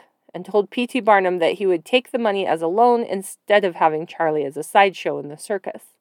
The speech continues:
He would repay the money as soon as he could. Not surprisingly, the offer of the reward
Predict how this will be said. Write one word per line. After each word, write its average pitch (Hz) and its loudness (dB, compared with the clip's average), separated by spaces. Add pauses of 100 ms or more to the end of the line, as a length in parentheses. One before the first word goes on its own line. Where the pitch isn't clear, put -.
(600)
He 190 -2
would 175 2
repay 233 0
the 214 0
money 170 -2 (100)
as - -8
soon 175 -14
as 160 -8
he 160 -10
could. - -20 (1800)
Not 277 6
surprisingly, 220 6
the 202 0
offer 190 6
of 175 0
the 180 0
reward 170 4